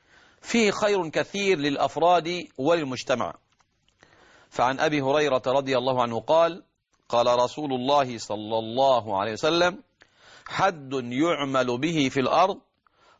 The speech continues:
خير لأهل الأرض من أن يمطروا أربعين صباح".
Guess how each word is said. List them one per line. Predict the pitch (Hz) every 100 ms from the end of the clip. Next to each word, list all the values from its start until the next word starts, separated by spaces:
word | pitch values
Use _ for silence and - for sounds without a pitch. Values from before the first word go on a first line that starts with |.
| - 165
خير | 196 175 135 131
لأهل | 127 127 165 175 151
الأرض | 135 135 156 175 165 190 202 - -
من | 123 135 131
أن | 143 139
يمطروا | 135 180 202 170 185 190 185 165
أربعين | 147 139 135 127 180 156
صباح". | 143 131 123 -